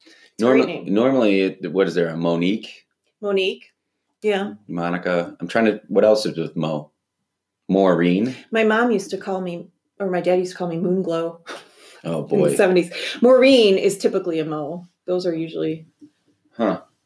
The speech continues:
Speaker 2: Yeah, I don't, I don't know a lot of Monicas.
Speaker 1: No, you know me. That's it.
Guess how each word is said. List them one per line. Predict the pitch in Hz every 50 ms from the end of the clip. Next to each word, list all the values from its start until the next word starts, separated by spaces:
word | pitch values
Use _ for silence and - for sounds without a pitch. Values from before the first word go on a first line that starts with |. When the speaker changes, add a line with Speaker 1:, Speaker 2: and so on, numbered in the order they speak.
| _ _ _ _ _ _ _ _ _ _ _ _
Speaker 2:
Yeah, | - 110 110 104
I | 113
don't, | 127 135 - - -
I | 110
don't | 117 123
know | 131 135
a | 131
lot | 113 90 82
of | 76
Monicas. | 76 76 76 - - 69 73 - - - - _ -
Speaker 1:
No, | 196 202 208 226 240 226 - - _ _
you | 190 185 196
know | 196 202 202
me. | 202 220 240 262 254 208
That's | 180 190 190 -
it. | 208 226 233 185 - - -